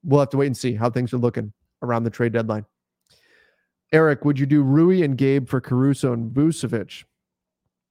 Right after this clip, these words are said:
Um, I mean, based on talent, yeah. I mean, Vucevic is, I, I think, the most talented of the bunch there, and Caruso would be a really nice fit. So I think you kinda have to, but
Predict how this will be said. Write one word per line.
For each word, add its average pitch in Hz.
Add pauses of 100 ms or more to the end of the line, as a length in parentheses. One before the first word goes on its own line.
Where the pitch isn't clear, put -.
(2250)
Um, 190 (1080)
I 160
mean, 175
based 226
on 160 (220)
talent, 151 (640)
yeah. 139
I 143
mean, 127
Vucevic 135
is, 120
I, 82 (220)
I 123
think, 117 (300)
the 123
most 117
talented 139
of 131
the 131
bunch 143
there, 143
and 113
Caruso 131
would 127
be 127
a 123
really 123
nice 120
fit. 139
So 127
I 120
think 131
you 123
kinda 120
have 135
to, 151
but 123